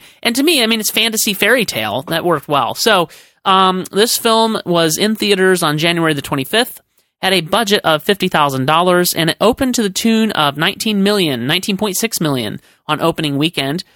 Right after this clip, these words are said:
uh, better than I thought it would do. I actually didn't think it would do that well. It's January.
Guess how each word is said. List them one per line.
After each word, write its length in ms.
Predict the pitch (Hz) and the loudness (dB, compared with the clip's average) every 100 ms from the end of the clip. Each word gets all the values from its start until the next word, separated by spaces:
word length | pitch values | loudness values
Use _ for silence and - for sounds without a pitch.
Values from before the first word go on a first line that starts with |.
| _ _ - | _ _ -4
uh, 240 | 156 151 151 | 2 2 2
better 340 | 160 247 262 | 0 0 0
than 120 | 170 | 0
I 160 | 151 190 | 0 -2
thought 240 | 147 127 | -2 -2
it 80 | 107 | -2
would 120 | 127 | -4
do. 180 | 131 120 | -2 -2
I 120 | 131 | 0
actually 260 | 147 - 131 | -2 -4 -6
didn't 140 | 127 | -6
think 160 | 127 120 | -6 -4
it 40 | |
would 120 | 117 | -4
do 140 | 123 123 | -4 -4
that 180 | 120 - | -4 -4
well. 200 | 117 117 | -4 -6
It's 160 | - | -6
January. 840 | - 151 151 147 139 139 139 135 | -4 -2 0 2 4 4 2 -2